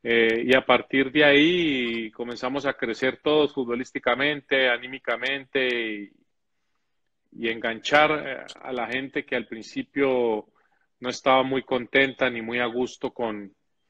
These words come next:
eh, con la manera como jugaba este equipo y con toda la, la, la, la química que había entre el equipo y la, y la hinchada. Y a partir de ahí,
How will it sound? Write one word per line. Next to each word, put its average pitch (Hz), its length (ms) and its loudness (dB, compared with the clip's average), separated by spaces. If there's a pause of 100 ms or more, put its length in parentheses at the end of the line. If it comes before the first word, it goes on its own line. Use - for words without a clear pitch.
(600)
eh, 107 300 -8
con 113 580 -6
la 117 100 0
manera 143 400 6
como 139 200 2
jugaba 135 300 6
este 143 200 -2
equipo 156 600 0
y 117 300 -2
con 110 260 -10
toda 131 200 0
la, 117 300 0
la, 117 260 -6
la, - 280 -18 (240)
la 110 140 -10
química 143 480 -4
que - 100 -4
había 117 180 2
entre 117 180 -2
el 110 80 2
equipo 117 340 -4
y 117 40 0
la, 110 220 -2
y 113 100 -8
la 107 120 -6
hinchada. 104 480 0 (500)
Y 135 100 6
a 135 120 6
partir 151 440 2
de 165 140 2
ahí, 202 480 0